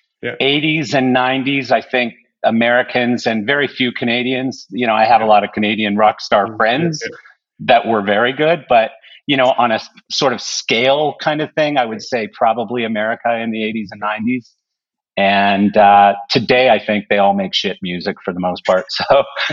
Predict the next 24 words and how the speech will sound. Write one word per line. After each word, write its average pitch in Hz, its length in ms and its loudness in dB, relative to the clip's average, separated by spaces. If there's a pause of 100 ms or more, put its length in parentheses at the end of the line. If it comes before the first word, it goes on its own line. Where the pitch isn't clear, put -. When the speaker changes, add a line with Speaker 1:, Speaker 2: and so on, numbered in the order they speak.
(280)
Speaker 2:
I 131 120 2
mean, 117 140 2
Speaker 1:
Brilliant. - 260 -2 (100)
Speaker 2:
bad 95 460 2
music, 82 300 -4 (100)
not 107 180 2
shit, - 200 -6 (120)
sorry. 90 260 0 (640)
Speaker 1:
Yeah, 151 140 0
and 147 160 -2
who, 170 160 -2
so - 160 2
Speaker 2:
Ship, 156 120 2 (200)
Speaker 1:
who's, 196 160 -4
Speaker 2:
ship - 240 0
Speaker 1:
and 147 80 -2
who's 180 180 -2
Speaker 2:
music. 170 280 -4
Speaker 1:
the, - 60 -18 (160)
who's 170 140 -6
the 160 120 -4
best 151 300 -4
live 127 420 -4
band? 104 380 -8